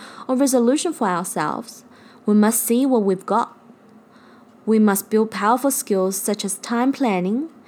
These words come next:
which we discussed two weeks ago, as our weapons to conquer weaknesses we have never been able to conquer before.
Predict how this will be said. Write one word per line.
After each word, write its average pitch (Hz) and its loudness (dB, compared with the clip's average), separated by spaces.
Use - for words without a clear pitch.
which 220 0
we 208 -2
discussed 196 -4
two 247 0
weeks 254 -2
ago, 220 -6
as 190 -2
our 180 2
weapons 311 -2
to - -6
conquer 214 0
weaknesses 190 -4
we 202 -2
have 180 -2
never 175 2
been 190 0
able 190 -2
to 196 -10
conquer 170 -8
before. 196 -6